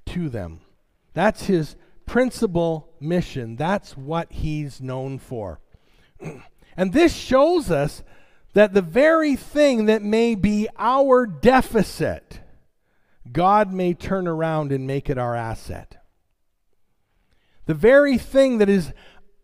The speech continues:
the weakness in our lives, God may out, be out to correct it.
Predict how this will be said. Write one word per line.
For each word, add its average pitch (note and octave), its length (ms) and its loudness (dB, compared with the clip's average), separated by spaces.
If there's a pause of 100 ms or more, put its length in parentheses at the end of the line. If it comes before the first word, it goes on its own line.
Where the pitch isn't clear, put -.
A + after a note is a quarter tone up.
(140)
the D3+ 200 2
weakness F3 1040 0 (1600)
in F3+ 140 0
our F3 180 4
lives, D#3+ 460 0
God F3 360 2
may E3+ 220 -2
out, D#3 240 -4
be C#3+ 180 -2
out C#3 240 -4
to C#3+ 80 -8
correct - 520 -12
it. - 180 -16